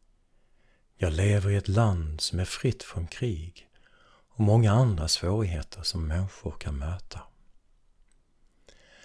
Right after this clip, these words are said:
Jag är inte fångad i negativa sinnestillstånd som galenskap, begär, hat eller depression.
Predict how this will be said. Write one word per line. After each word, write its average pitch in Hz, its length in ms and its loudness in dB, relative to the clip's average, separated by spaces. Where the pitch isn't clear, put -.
Jag 95 160 2
är 107 40 6
inte 113 200 2
fångad 101 600 2
i 80 60 -2
negativa 87 680 0
sinnestillstånd 90 1160 -4
som 87 260 0
galenskap, 87 1120 -4
begär, 90 640 0
hat - 760 -2
eller 85 220 -2
depression. - 840 -10